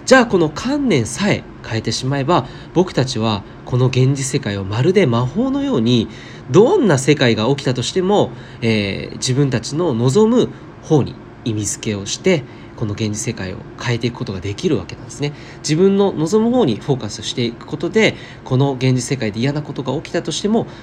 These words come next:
楽しい方に、そして自分にとって意味のある方に、成長の方に、えー、切り替えていくことが、えー、できるんです。えー、今日はですね、この現実世界、えー、これが中立ですよということをですね、まずは、えー、受け取っていただければなと思います。現実は中立です。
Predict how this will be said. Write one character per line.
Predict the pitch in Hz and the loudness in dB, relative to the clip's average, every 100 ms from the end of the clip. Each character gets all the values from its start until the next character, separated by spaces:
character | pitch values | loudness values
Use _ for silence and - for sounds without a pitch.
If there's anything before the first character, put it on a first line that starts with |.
| - | -2
楽 | 147 208 | 2 2
し | - | 2
い | 277 | 0
方 | 135 104 | 2 0
に、 | 92 - - - - | -2 -10 -18 -16 -10
そ | 139 | -2
し | |
て | 185 | 0
自 | 147 147 | 2 2
分 | 180 | 2
に | 196 | 2
と | |
っ | 208 | 2
て | - - | 0 0
意 | 208 | 2
味 | 254 | 4
の | 160 113 | 4 4
あ | |
る | 107 | 0
方 | 98 | -6
に、 | 92 - | -8 -10
成 | - 214 233 | -2 4 4
長 | 233 214 | 4 2
の | 202 | 2
方 | 196 | 2
に、 | 104 - - - - | 0 -2 -14 -18 -6
え | 104 98 | -4 -4
ー、 | |
切 | 90 120 | -2 -2
り | 117 | 0
替 | 110 | -2
え | |
て | 98 | -4
い | |
く | - | -8
こ | 143 | 0
と | 185 | 2
が、 | 101 - - - | 2 -2 -14 -12
え | 90 | -12
ー、 | |
で | - 98 | -10 -8
き | 101 | -8
る | 92 | -10
ん | |
で | - | -10
す。 | - - - | -14 -16 -8
え | 104 | -8
ー、 | - | 2
今 | 294 | 6
日 | |
は | 214 | 6
で | 107 | 6
す | - | 0
ね、 | 98 | -6
こ | 101 | -6
の | 92 | -6
現 | 120 127 165 | 0 2 2
実 | 170 | 0
世 | - | -2
界、 | - 98 - - - | -4 -4 -12 -18 -12
え | |
ー、 | - | -8
こ | 127 | -2
れ | 151 | 0
が | 170 | 0
中 | 147 - 208 | -2 0 2
立 | 220 208 208 | 2 -2 0
で | 214 | 2
す | 156 | 2
よ | 151 | 0
と | 151 180 | 2 2
い | |
う | 185 | 4
こ | 208 | 4
と | |
を | 185 | 4
で | 113 | 2
す | 107 | 0
ね、 | |
ま | 110 | 0
ず | 113 104 | 0 -2
は、 | - - - - | -6 -12 -16 -8
え | 101 95 | -4 -4
ー、 | 101 | -4
受 | |
け | 113 | -4
取 | 117 | -4
っ | |
て | 104 | -4
い | 101 | -6
た | 101 | -6
だ | 101 | -6
け | 110 | -4
れ | 104 | -4
ば | 95 | -4
な | 92 151 | -2 -2
と | 120 - | -2 -4
思 | 98 | -6
い | 95 | -6
ま | 98 | -8
す。 | - | -10
現 | - 185 208 | 0 2 4
実 | 202 196 | 0 2
は | 196 | 0
中 | - - 117 | 0 -2 -2
立 | 113 - | -2 -2
で | 107 | -4
す。 | - | -4